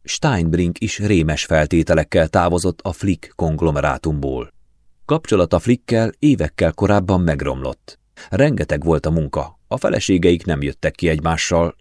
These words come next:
és Steinbrink összerúgta a port Flick idősebbik fiával, Otto Ernsttel is, aki apja utódának készült.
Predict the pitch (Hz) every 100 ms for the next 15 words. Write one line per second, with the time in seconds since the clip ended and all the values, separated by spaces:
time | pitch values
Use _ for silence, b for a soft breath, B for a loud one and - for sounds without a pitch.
0 | - 95 87 - - 135 135 95 107 98
1 | - 151 160 80 80 - 87 85 110 110
2 | 110 - 135 143 - 98 80 - 82 78
3 | - 110 92 82 82 80 - 143 - 110
4 | - 82 73 - 73 71 - - - 92
5 | 85 - 156 104 - 76 71 69 64 60
6 | - 73 64 - 65 - -